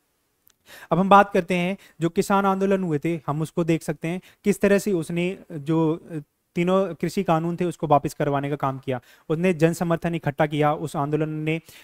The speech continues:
ठीक है, वकालत की, पैरवी की, सग-, सरकार पर दबाव बनाया और सरकार ने उन कानूनों को वापस ले लिया था। फिर ये सांस्कृतिक परिवर्तन में भी काफ़ी ज़्यादा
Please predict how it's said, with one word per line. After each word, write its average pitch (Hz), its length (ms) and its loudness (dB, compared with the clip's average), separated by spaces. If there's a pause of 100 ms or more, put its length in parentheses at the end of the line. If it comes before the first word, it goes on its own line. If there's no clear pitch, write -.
(300)
ठीक 180 120 2
है, 175 60 4
वकालत 156 440 4
की, 170 160 0
पैरवी 156 380 4
की, 165 220 -4
सग-, 151 320 -4
सरकार 151 400 2
पर 151 120 0
दबाव 143 300 -16
बनाया 147 340 0
और 147 60 -4
सरकार 139 400 -2
ने 143 100 -8
उन 143 140 -8
कानूनों 131 360 -4
को 135 120 -6
वापस 135 340 0 (300)
ले 139 180 6
लिया 123 200 0
था। 113 240 -8 (840)
फिर 175 120 4
ये 190 380 4
सांस्कृतिक 170 520 -2
परिवर्तन 156 400 0
में 160 180 -4
भी 160 60 -6
काफ़ी 151 260 -2
ज़्यादा 151 300 2